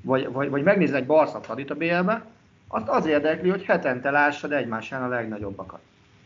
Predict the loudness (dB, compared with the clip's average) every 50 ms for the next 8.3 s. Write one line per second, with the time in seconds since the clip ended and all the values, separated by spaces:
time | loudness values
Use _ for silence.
0 | _ -8 -8 -2 2 4 6 6 6 4 4 2 0 -2 -2 0 0 2 2 2
1 | 4 2 2 4 4 4 6 4 4 2 0 -2 -2 -2 -4 -4 -6 -8 -10 -10
2 | -8 -8 -8 -8 -6 -8 -8 -8 -8 -12 -12 -12 -8 -6 -4 -4 -4 -6 -4 -2
3 | 0 -2 -2 -2 -8 -16 -18 -18 -20 -20 _ _ _ -2 0 0 0 2 2 4
4 | 4 4 4 4 2 2 2 0 0 0 -6 -10 -10 -8 -8 -2 0 0 0 0
5 | -4 -8 -14 -10 -4 -2 0 0 2 2 2 2 0 -4 -2 -2 -2 -2 -2 -4
6 | -4 -2 2 2 2 2 0 -2 -14 -20 _ -4 0 0 2 2 0 -2 -2 2
7 | 2 2 2 4 2 2 2 2 2 2 2 4 4 4 4 4 4 4 6 6
8 | 6 6 4 2 -2